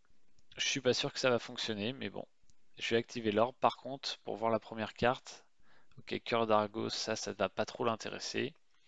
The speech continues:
Mais voilà, on sait, hein, que c'est une botte temporelle, donc on s-, on n'oublie pas qu'il va peut-être, euh, pouvoir, euh, finir, euh, la partie, euh, sans que je m'en rende compte. Alors je,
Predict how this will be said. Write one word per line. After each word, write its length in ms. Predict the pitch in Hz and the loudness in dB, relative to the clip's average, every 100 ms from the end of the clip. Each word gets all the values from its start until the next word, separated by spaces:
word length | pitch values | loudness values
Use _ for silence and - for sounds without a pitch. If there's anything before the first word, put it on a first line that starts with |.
| - - | -18 -10
Mais 80 | 113 | 0
voilà, 180 | 110 92 | 2 2
on 120 | 101 | -2
sait, 200 | - 165 | 0 2
hein, 180 | 151 151 | 2 -2
que 140 | 127 | -4
c'est 160 | - 120 | -4 -2
une 60 | |
botte 180 | 123 131 | -2 0
temporelle, 440 | 131 120 110 131 | 0 2 6 6
donc 380 | 123 120 - - - - - - - - - - - | 4 -6 -8 -16 -16 -20 -20 -20 -20 -20 -20 -20 -12
on 80 | 110 | -8
s-, 160 | - - | -6 -8
on 120 | 113 | -8
n'oublie 480 | 117 123 147 135 131 | -6 -4 -6 -6 2
pas 200 | 135 151 | 4 4
qu'il 380 | - 139 147 | 2 -2 2
va 80 | 110 | 2
peut-être, 460 | - - 120 127 - | 2 0 0 0 -2
euh, 140 | 101 - | -4 -4
pouvoir, 380 | - 110 113 110 | -8 4 6 6
euh, 140 | 90 | 4
finir, 500 | 87 - 135 135 143 | 2 -6 -6 0 2
euh, 220 | 120 107 104 - - - - - - - | 4 2 0 -6 -20 -20 -20 -20 -20 -12
la 160 | - 113 | -2 2
partie, 520 | 113 - - 143 156 - - | 4 2 -6 -8 -10 -12 -10
euh, 320 | 101 90 - - - - | -6 -6 -8 -12 -16 -8
sans 260 | - 131 | -2 -2
que 240 | 131 135 131 | 0 0 0
je 200 | 120 113 | 0 -2
m'en 240 | 110 110 | 2 4
rende 160 | 110 110 | 2 -2
compte. 420 | 110 - - - _ - - - - | -12 -6 -6 -8 _ -20 -20 -18 -6
Alors 160 | - | -4
je, 120 | 95 | -4